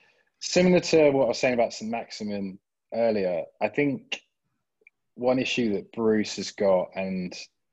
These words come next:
you can tell it's evident, I don't think he's, like, a real kind of training ground, like, coach, is he just defaults to his tendencies very quickly, which is run down the channels. And in the system that we play that's so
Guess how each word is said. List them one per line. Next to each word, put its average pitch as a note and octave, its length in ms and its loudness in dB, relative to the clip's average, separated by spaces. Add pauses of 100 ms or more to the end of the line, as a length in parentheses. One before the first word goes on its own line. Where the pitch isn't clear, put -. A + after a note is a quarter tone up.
(240)
you A2+ 160 -4
can A2+ 140 -4
tell A#2 220 4
it's F#2+ 180 0
evident, G2 440 -2
I F2+ 80 -2
don't G2+ 320 -2
think G#2 200 -2
he's, G2 260 -6
like, F#2 160 -2
a F#2+ 80 0
real F#2 320 0
kind F2 220 -6
of E2+ 100 -10
training F#2+ 460 0
ground, F2 560 -4 (720)
like, - 300 -8 (100)
coach, F2+ 540 -2
is F#2 400 -4
he - 160 -6
just - 260 -6
defaults G#2+ 540 0
to F#2 100 -4
his F2+ 140 -4
tendencies G#2 720 -6 (180)
very F#2+ 160 0
quickly, - 400 -6
which - 220 -4
is F#2 400 0 (360)
run A2+ 240 2
down G2+ 200 2
the F#2+ 40 -4
channels. F#2 680 -6 (1040)
And F#2+ 580 -4 (640)
in B2 160 2
the A#2 80 2
system - 440 0
that F#2 80 -2
we G2+ 160 0
play G2+ 320 4
that's E2 180 -8
so G#2 480 2